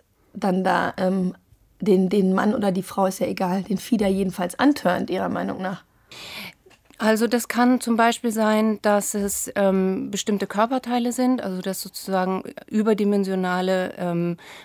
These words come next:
Speaker 2: Brüste, überdimensionale Hüften, überdimensionaler Hintern, ähm, eine Rolle spielt, dass sozusagen je größer, umso größer wird auch der Reiz, der ausgelöst wird, also der sexuelle Reiz, der, ähm, beispielsweise durch Brüste ausgelöst werden kann.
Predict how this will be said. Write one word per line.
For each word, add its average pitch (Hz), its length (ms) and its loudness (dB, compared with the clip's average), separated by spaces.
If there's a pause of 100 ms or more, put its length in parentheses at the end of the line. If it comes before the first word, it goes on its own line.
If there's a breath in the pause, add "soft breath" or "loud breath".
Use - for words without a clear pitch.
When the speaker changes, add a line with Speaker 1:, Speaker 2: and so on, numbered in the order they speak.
Speaker 2:
Brüste, 220 400 0
überdimensionale 185 1000 2
Hüften, 190 560 0
überdimensionaler 170 1040 -2
Hintern, 196 500 2 (460 loud breath)
ähm, 185 260 4
eine 185 120 4
Rolle 190 260 4
spielt, 190 260 0
dass 185 120 -4
sozusagen 190 280 0
je 180 140 -2
größer, 190 520 2
umso 180 200 -2
größer 185 340 -2
wird 180 140 -6
auch - 80 -10
der 170 140 -4
Reiz, 170 340 -4
der 202 180 0
ausgelöst 190 460 -4
wird, 180 100 -6
also 175 160 -8
der 170 100 -6
sexuelle 180 520 -2
Reiz, 175 280 -4
der, 165 400 -2
ähm, 165 460 -6
beispielsweise 170 480 -4
durch 165 160 -10
Brüste - 320 -4
ausgelöst 180 460 -4
werden 180 240 -2
kann. 170 260 -2